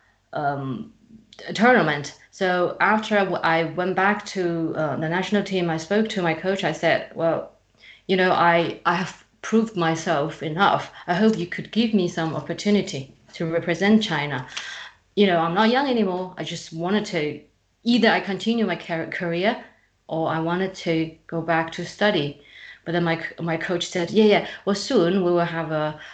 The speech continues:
a qualification for the,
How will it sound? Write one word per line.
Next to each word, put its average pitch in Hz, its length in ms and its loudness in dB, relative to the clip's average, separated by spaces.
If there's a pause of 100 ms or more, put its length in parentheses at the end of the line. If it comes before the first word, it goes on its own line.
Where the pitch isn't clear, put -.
a 147 400 -6 (200)
qualification 185 1120 0 (420)
for 165 400 0
the, 147 480 0